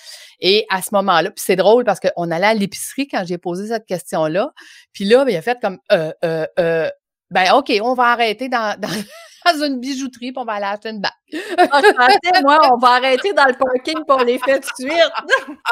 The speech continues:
Speaker 1: <laughs> Fait qu'on est allé acheter une bague, puis la décision était prise qu'on allait, on allait se marier pour avoir des enfants, parce que c'était, pour moi, c'était impensable qu'on se ma-, qu'on se marie pas pour avoir des enfants.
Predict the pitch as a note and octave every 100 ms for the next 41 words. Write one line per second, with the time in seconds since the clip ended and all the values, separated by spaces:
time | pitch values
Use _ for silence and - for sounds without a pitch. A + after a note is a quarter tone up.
0 | - - A#3 - A#3 - C#4 A3 G4 C4+
1 | - - - - C5 B4 G#4+ F#4+ F#4 F#4
2 | F#4 F#4 F4+ F#4 F4+ E4+ F4 E4+ C#4+ G#3+
3 | G#3+ E4 E4 C#4 C4 B3 B3+ B3+ B3 B3+
4 | B3+ B3 A3+ B3 B3+ B3+ - A#3 A#3+ -
5 | G#3 G3+ G3 G3+ - G#3+ G3+ A3 G#3+ A3
6 | - G3 F#3+ G#3+ A#3+ _ C#4+ C#4 A#3 F3+
7 | F#3 F#3 F#3+ F#3 D#3+ D3+ F#3 A#3 G3+ F3+
8 | - E3+ _ _ A3 G3 G3 F#3 F3 F3
9 | D3+ F#3+ F3+ - D#3+ - D#3 - - E3+
10 | - E3 D3+ D3 - E3+ D#3 E3+ E3+ D#3+
11 | C#3 B2+ G3